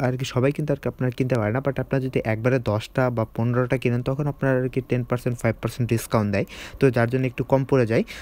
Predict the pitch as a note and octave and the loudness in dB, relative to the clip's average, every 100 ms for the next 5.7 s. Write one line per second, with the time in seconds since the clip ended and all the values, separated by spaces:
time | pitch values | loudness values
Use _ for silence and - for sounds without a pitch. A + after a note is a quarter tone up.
0 | - C3 B2+ C#3 C#3 D3 C3+ C3 A2+ - | 0 2 4 2 0 0 0 2 2 2
1 | B2 B2+ A#2 A2+ B2 B2 A2 A#2 C3 - | 0 2 2 2 2 4 2 2 0 4
2 | C3 B2 B2 - A2 G#2+ B2 B2+ A#2 A#2 | 4 2 -2 0 0 0 -2 0 0 2
3 | A#2+ A2 A2+ A2 G#2+ - A2+ A2+ G#2+ A2+ | 0 2 2 2 0 -2 0 2 2 2
4 | A2+ A#2 A2 - G#2+ A2 A#2+ G#2+ G#2+ G#2 | 2 0 -2 -2 -2 0 0 0 0 2
5 | A2+ - A2+ A2 G#2+ A2 A2 | 0 0 0 2 2 0 0